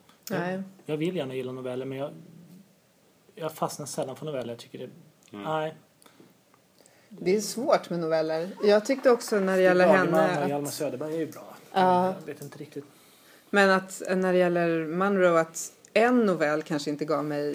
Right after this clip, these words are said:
Speaker 1: liksom jättemycket, men det var fint att läsa en hel samling, för att de har en grundton som går igen, så att det, de säger någonting om, om livet i stort när
Speaker 2: Så
Speaker 1: man
Speaker 2: det,
Speaker 1: läser flera,
Speaker 2: det är själva samlingen
Speaker 1: tycker jag.
Speaker 2: som
Speaker 1: Jag tyckte det.
Speaker 2: Mm.
Speaker 1: För mig var det så.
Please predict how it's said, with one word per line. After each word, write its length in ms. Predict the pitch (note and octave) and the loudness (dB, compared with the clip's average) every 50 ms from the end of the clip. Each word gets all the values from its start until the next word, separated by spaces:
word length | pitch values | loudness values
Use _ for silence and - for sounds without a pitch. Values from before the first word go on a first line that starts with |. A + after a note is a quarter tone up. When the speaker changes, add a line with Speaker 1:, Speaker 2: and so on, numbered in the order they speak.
| - - | -6 -8
Speaker 1:
liksom 260 | D#3 - - D3+ D3 | -12 -10 -8 -4 -4
jättemycket, 460 | D#3+ E3 - - F#3 F#3+ F#3 - D3+ | -4 -4 -4 -4 -4 -4 -4 -4 -4
men 120 | D#3 E3 E3 | -2 0 0
det 60 | F3 | 2
var 120 | F#3+ G3+ G3 | 2 0 0
fint 260 | G3 G#3+ G3+ G3 G3 | 2 -2 -2 -2 0
att 60 | F#3+ | 0
läsa 240 | G3 F#3+ F#3+ - G3 | 0 0 0 -2 -6
en 80 | F#3 | -4
hel 200 | F3+ F#3+ F3 F3+ | -2 -2 -2 -2
samling, 500 | F3+ - A3+ G3+ F#3+ F#3+ G#3 A#3+ G3+ E3 | 0 0 0 2 2 2 2 2 0 0
för 100 | - - | 0 -2
att 60 | F3 - | -2 -2
de 140 | F#3 F#3 | -2 -4
har 80 | F#3+ F3+ | -2 -4
en 100 | F3+ F#3 | -2 0
grundton 580 | G3+ G3+ F#3+ F#3 F#3 F#3+ - - G#3+ F3+ F3 E3 | 0 0 0 -2 -4 -8 0 0 0 0 0 -6
som 180 | - E3+ E3+ | -8 -8 -4
går 140 | E3+ E3 E3+ | -2 -2 0
igen, 380 | F#3 G#3 G#3 F3 D3 D3+ D#3 D#3+ | 2 2 2 0 -2 -8 -10 -10
så 120 | - - | -8 -8
att 100 | E3+ - | -6 -2
det, 180 | F3+ F3+ F3 F3 | 0 2 2 2
de 180 | F3 F#3 F3+ | 0 -2 -6
säger 280 | F3 - G#3 F#3+ F3 E3+ | -2 0 0 0 2 0
någonting 400 | E3 E3 D#3 D#3+ - E3+ E3 E3 | -2 -4 -6 -8 -8 -8 -8 -8
om, 360 | E3+ E3+ E3 D#3+ E3 D#3+ - - | -6 -8 -8 -8 -8 -10 -12 -10
om 160 | - F3 E3+ | -8 -8 -4
livet 380 | E3+ F3 F#3 F3+ E3+ F3 E3+ - | -2 -2 -2 -2 -2 -4 -8 -10
i 20 | |
stort 360 | F3 - - G#3+ G3 G3 - - | -12 -4 0 0 0 0 -2 -6
när 80 | F#3 E3 | -6 -4
Speaker 2:
Så 40 | |
Speaker 1:
man 100 | F3+ F#3 | -2 -2
Speaker 2:
det, 60 | F3+ D#3 | -2 -2
Speaker 1:
läser 180 | D3+ - F#3 | -2 -2 -4
flera, 560 | F3 - - A3 A#3+ A3 D#3 - - - - - - | -6 -2 -2 0 0 0 -2 -2 -6 -8 -12 -12 -14
Speaker 2:
det 60 | - | -14
är 20 | - | -12
själva 160 | - C3+ A#2+ | -10 -10 -10
samlingen 340 | - - C3 B2+ B2 B2+ - | -12 -14 -16 -14 -12 -10 -6
Speaker 1:
tycker 140 | F3 D3+ C#3+ | -4 -4 -4
jag. 120 | C#3+ - | -6 -8
Speaker 2:
som 140 | - - B2 A#2+ - _ - | -10 -14 -16 -20 -20 _ -2
Speaker 1:
Jag 260 | - G#3+ A3+ A3 A3 | 4 6 6 6 6
tyckte 240 | - F3+ - - - | 2 -8 -6 -6 -6
det. 80 | - A#2 | -4 -4
Speaker 2:
Mm. 200 | C3 D3 D3 D3 | -6 -6 -6 -4
Speaker 1:
För 60 | G3 | -2
mig 140 | F#3+ F#3 E3 | 0 0 0
var 100 | D3+ C#3+ | 0 -2
det 60 | C#3+ C#3 | -2 -4
så. 220 | - - G#1+ | -6 -8 -8